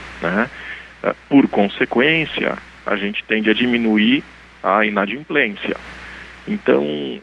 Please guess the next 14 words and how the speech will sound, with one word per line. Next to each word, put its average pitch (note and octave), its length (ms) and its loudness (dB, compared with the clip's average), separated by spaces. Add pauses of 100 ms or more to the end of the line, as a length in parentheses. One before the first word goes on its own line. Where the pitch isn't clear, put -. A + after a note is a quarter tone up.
esses F3 340 -4
trinta C3+ 360 -2
dias G2 320 0
que - 80 -2
eu G2+ 60 2
comentei G2+ 760 0 (160)
vai F#2+ 140 -2
ser - 120 0
o C3 60 4
limite D3 800 2
do G#2 140 -2
rotativo, F#2+ 760 0 (960)
porque B2 400 0
o, F3 500 2